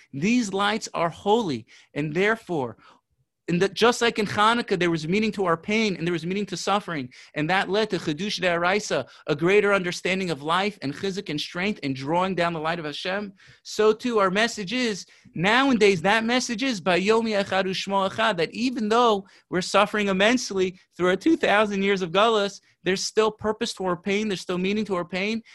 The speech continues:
and there's an exact reason why Hashem does it. In the future, we'll find out. But Baruch Hashem, I'd like to add, nowadays Gullus is winding down, and we have a lot to look forward to.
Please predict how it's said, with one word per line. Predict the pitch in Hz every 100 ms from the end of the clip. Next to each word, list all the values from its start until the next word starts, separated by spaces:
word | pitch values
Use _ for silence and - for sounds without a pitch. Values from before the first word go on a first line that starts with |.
| -
and | 170
there's | 185 170
an | 175 170
exact | 160 147 180 214 247 262
reason | 190 202 247 269 226 196
why | 208 220
Hashem | 226 214 - 208 202
does | 190 180 135
it. | 117 _ _ _ _ _ _ _ _ _
In | 147
the | 139 123
future, | - 202 415 - 135
we'll | 135
find | - 151 165
out. | 208 - - _ _ _ _ _ _ _ _ -
But | 120
Baruch | 170 170
Hashem, | 165 170 156
I'd | 143
like | 151 156
to | 131
add, | 139 131
nowadays | 127 156 175 160 151
Gullus | 135 165 156 147
is | 143
winding | 147 147 143
down, | 143 151 160 180 185 _ _ _ -
and | 139
we | 147
have | 147 131
a |
lot | 123 135 170 208 214
to | 214
look | 202 196
forward | - 202 208 185
to. | - 117